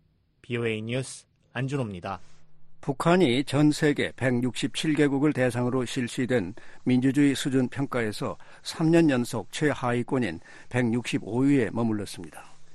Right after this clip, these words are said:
Speaker 2: 미얀마, 아프가니스탄 등과 함께 권위주의 정권이 민주주의를 저해하고 있는 나라로 평가됐습니다.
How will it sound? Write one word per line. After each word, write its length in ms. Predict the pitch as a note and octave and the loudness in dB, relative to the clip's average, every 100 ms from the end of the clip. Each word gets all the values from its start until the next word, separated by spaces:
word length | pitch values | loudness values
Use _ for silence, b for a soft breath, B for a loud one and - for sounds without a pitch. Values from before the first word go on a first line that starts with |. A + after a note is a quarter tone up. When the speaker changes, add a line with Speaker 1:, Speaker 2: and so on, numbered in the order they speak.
| b b b b | b b b b
Speaker 2:
미얀마, 640 | A#2 C3 D#3 D#3 B2 D#2 | 2 6 6 6 4 0
아프가니스탄 720 | A#2 A#2 - C#3 B2+ - C3 B2+ | -4 -4 2 2 2 -2 -2 0
등과 240 | A#2 B2 | 0 0
함께 380 | A#2+ B2 G#2 E2 b b | -2 -4 -4 -6 b b
권위주의 580 | - B2+ C#3 C#3+ D3+ B2+ | 0 4 4 6 6 6
정권이 680 | A2+ A#2+ G#2+ A#2 B2+ B2+ E2+ b b | 0 -4 0 0 2 2 0 b b
민주주의를 680 | - B2 B2+ C#3 D3 C#3 A2+ | 0 2 4 4 6 4 2
저해하고 500 | - B2+ C3 B2 B2+ | 0 0 2 0 0
있는 220 | A2+ A2+ | 0 0
나라로 360 | G#2+ G#2 G#2 A2+ | 0 -2 -4 -4
평가됐습니다. 920 | - C3 A#2+ F#2+ F2 - - - - | -4 -4 -4 -4 -8 -10 -12 -14 -14